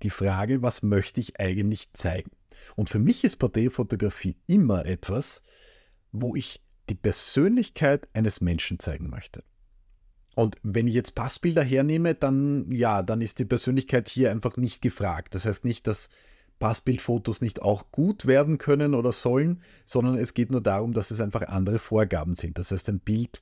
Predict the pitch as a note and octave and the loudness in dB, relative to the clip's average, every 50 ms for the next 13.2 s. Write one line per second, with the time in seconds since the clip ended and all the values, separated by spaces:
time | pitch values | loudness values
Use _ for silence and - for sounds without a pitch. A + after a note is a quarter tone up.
0 | _ _ - - A2+ G#2 A2 A2+ G#2 - - - C3 B2+ C#3 C#3 - - - _ | _ _ -8 -2 0 2 2 2 2 0 -4 -2 2 2 2 2 2 -4 -10 _
1 | - B2 B2+ C3 - - A#2 B2 C3 G#2+ F#2 F2 - - - F#2 F#2+ G#2 G2+ - | 0 2 2 2 2 2 2 2 2 2 2 0 0 -2 -2 0 0 0 -2 -2
2 | - G2+ G2+ G#2 G2+ F#2+ G2+ G#2 F#2+ - - A2 G2 - - - G2 G#2+ A2+ A2 | -2 0 0 2 2 2 0 0 -2 -2 -4 -4 -4 -4 -4 -2 0 0 2 2
3 | F#2+ F2 D#2+ D#2 D2+ D2 D#2 C#2+ D#2 D#2+ - F2+ E2 - A2+ G#2 - F#2 E2 C2+ | 2 0 0 0 -2 -2 -2 -2 -2 -2 -2 -4 -2 -2 -2 -2 -2 -2 -4 -4
4 | - - - - - _ _ _ - - - - - - - _ _ _ - G#2 | -6 -10 -14 -16 -18 _ _ _ -20 -20 -20 -20 -20 -20 -20 _ _ _ -2 0
5 | G#2 G2+ G#2 G#2+ G2+ - - - _ _ _ _ _ _ - A2+ C3 - - - | 2 2 2 0 -2 -4 -10 -18 _ _ _ _ _ _ 0 2 2 2 -2 -4
6 | - - C#3+ E3+ G3+ - - D#3 - - B2 C3 F3+ F#3+ C#3+ - - C3 - C#3 | 0 2 2 4 2 2 -2 -4 -4 -4 0 2 2 2 2 0 -2 -4 -2 -2
7 | - G#2 G2 G#2+ C3 E3+ D#3 C#3 B2 - - - - - - F#2 F#2 A2+ - C#3 | -2 0 -2 0 0 0 0 0 0 -2 -4 -4 -4 -2 -2 0 0 -2 -2 -2
8 | C3 - - _ - A2+ A#2+ A#2+ B2 B2 B2 B2 B2 - - - G#2 - C3 C3 | -4 -4 -4 _ -14 -18 -16 -16 -14 -12 -8 -6 -6 -6 -6 -8 -4 0 0 2
9 | B2 B2 B2 - - A#2+ A#2 G#2 - - - F2 F#2+ - - A2+ A#2+ A#2 A#2+ A#2+ | 2 2 0 -2 -2 -2 -4 -4 -6 -8 -6 -6 -6 -4 -2 -2 0 0 0 -2
10 | - - D#3+ - - C3 - - C3 - A#2+ - - - - A#3 - - - G#2 | -2 -4 -2 0 0 0 0 -2 -2 -2 -2 -4 -4 -4 -4 -4 -4 -2 -2 -2
11 | F2+ - - - - F2+ E2+ D#2 C#2+ C#2 - - _ _ _ - - - - - | -2 -2 -6 -8 -6 -4 -2 -2 -2 -4 -6 -8 _ _ _ -20 -20 -20 -20 -20
12 | - _ _ _ _ _ - - _ _ - A#2+ A2+ - - - - A2 C3 C#3 | -20 _ _ _ _ _ -20 -20 _ _ 0 0 0 2 2 2 2 2 2 2
13 | D3+ D#3 C#3+ | 2 2 0